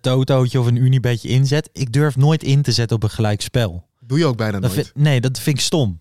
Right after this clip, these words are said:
Speaker 2: Ja. Alleen bij Italiaanse wedstrijden. Maar goed, jij denkt dus
Speaker 1: <laughs> Twee twee.
Speaker 2: twee twee of één één.
Speaker 1: Ja.
Speaker 2: Maar je moet één van de twee kiezen. Je kan niet gewoon allebei zeggen.
Speaker 1: Nee, dan denk ik één één.
Speaker 2: Oké, nou, ik denk twee nul.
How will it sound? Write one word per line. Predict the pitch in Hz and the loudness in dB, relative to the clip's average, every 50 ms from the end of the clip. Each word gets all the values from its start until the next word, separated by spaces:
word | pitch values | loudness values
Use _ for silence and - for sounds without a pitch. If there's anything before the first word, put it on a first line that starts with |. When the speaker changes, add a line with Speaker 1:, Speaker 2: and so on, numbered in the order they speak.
| _ _ | _ _
Speaker 2:
Ja. | - 120 - - - _ - _ _ _ _ _ _ | -16 -16 -16 -16 -18 _ -20 _ _ _ _ _ _
Alleen | - 156 175 202 | -2 0 0 0
bij | 196 180 | -2 -4
Italiaanse | 196 - 180 156 139 135 127 - | -4 -2 -2 -2 -2 -2 -4 -6
wedstrijden. | 107 104 - - - 95 - 120 - - - - | -8 -8 -8 -8 -10 -14 -14 -16 -20 -20 -10 -6
Maar | - 202 | -4 -2
goed, | - 262 - - | 0 0 2 2
jij | 208 247 | 0 0
denkt | 277 285 262 240 | -2 -2 -2 -2
dus | 247 240 - - - - - - _ _ _ _ _ _ _ _ _ _ _ _ _ _ _ _ _ _ _ _ | -2 -2 -4 -6 -10 -14 -20 -20 _ _ _ _ _ _ _ _ _ _ _ _ _ _ _ _ _ _ _ _
Speaker 1:
<laughs> | - - | -8 -2
Twee | 95 127 127 208 220 | 0 0 2 2 2
twee. | 160 170 160 156 | 2 2 2 2
Speaker 2:
twee | - 226 233 | 2 2 0
twee | 139 127 113 101 | 0 0 0 -2
of | 95 - | -4 -4
één | - 175 170 165 143 | -2 -2 -2 0 -2
één. | 160 117 110 101 101 202 | -2 -4 -4 -6 -6 -6
Speaker 1:
Ja. | 170 147 139 113 92 - - - _ _ _ _ _ _ _ | -4 -2 -2 -2 -2 -4 -8 -14 _ _ _ _ _ _ _
Speaker 2:
Maar | - 143 147 143 131 139 | -6 -4 -4 -4 -2 -2
je | 135 | -2
moet | 143 143 139 | 0 0 0
één | 151 170 | -2 -2
van | 156 135 | -2 -4
de | 120 113 | -6 -6
twee | - 104 107 | -6 -6 -6
kiezen. | - - 123 - 95 90 90 - | -6 -8 -10 -10 -10 -14 -18 -20
Je | 101 98 | -20 -20
kan | - 95 98 | -16 -14 -12
niet | 101 101 | -12 -12
gewoon | - - 107 107 107 107 - _ _ _ _ _ _ _ | -12 -12 -12 -10 -12 -14 -16 _ _ _ _ _ _ _
allebei | - 123 123 120 120 120 120 127 117 | -12 -10 -8 -6 -6 -6 -6 -6 -8
zeggen. | - - - - - - _ _ _ _ _ _ _ 113 | -10 -12 -16 -18 -20 -20 _ _ _ _ _ _ _ -4
Speaker 1:
Nee, | 110 110 107 104 101 | -2 -2 0 0 0
dan | 120 135 147 | 2 2 2
denk | 165 160 147 - | 2 2 0 -2
ik | - | -2
één | 123 110 101 | -2 0 0
één. | 101 110 135 139 139 - _ _ _ _ - 131 | 2 2 0 0 -2 -6 _ _ _ _ -20 -20
Speaker 2:
Oké, | 120 - 101 104 101 117 - | -18 -16 -14 -14 -14 -14 -18
nou, | - - 107 98 | -18 -16 -12 -10
ik | 131 139 127 | -8 -6 -6
denk | 139 123 - | -6 -6 -6
twee | - 104 104 110 | -6 -6 -6 -6
nul. | 127 135 127 | -6 -8 -10